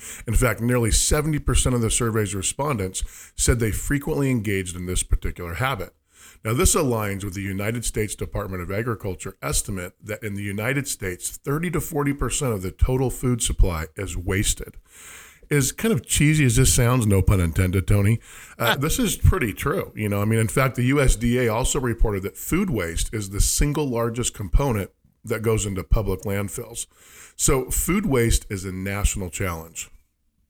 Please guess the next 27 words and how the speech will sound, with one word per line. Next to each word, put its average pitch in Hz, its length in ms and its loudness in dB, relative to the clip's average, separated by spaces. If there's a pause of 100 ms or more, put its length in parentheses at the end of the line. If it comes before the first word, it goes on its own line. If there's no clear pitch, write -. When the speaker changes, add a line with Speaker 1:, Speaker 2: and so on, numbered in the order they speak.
(140)
Speaker 2:
That 135 360 0
is 110 200 0
sad, 120 500 2
<clears throat> 107 180 -2
actually. 85 500 -4 (400)
Uh, 107 200 0
I 120 120 0
can't 165 260 -2
believe 127 260 4
how 120 120 4
much 113 240 0
food 131 200 -2
is 104 140 -4
wasted. 123 400 0
What 196 240 2
other 254 280 4
habits, 135 600 0
uh, 117 260 -4 (100)
popped 135 340 0
up 127 220 2 (340)
as 131 240 2
the 123 100 2
most 117 240 0
common 120 400 2
wastes 101 340 -2
of 80 120 -6
money? 67 380 -10